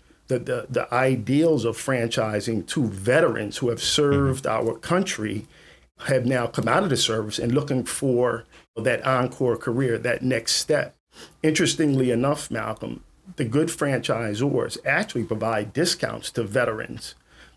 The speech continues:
Speaker 2: Hmm.
Speaker 1: to incentivize them to buy franchises in many cases because, and it's not necessarily that it's some benevolent thing that they, they seek to do, but it's really,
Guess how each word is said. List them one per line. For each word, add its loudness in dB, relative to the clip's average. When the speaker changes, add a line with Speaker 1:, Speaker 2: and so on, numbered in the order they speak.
Speaker 2:
Hmm. 2
Speaker 1:
to 2
incentivize 0
them -2
to -4
buy 0
franchises -8
in -4
many -2
cases -2
because, 0
and 2
it's 0
not 2
necessarily 2
that 2
it's 0
some -2
benevolent 2
thing -2
that -6
they, -8
they -4
seek 0
to -6
do, 2
but -4
it's -4
really, 2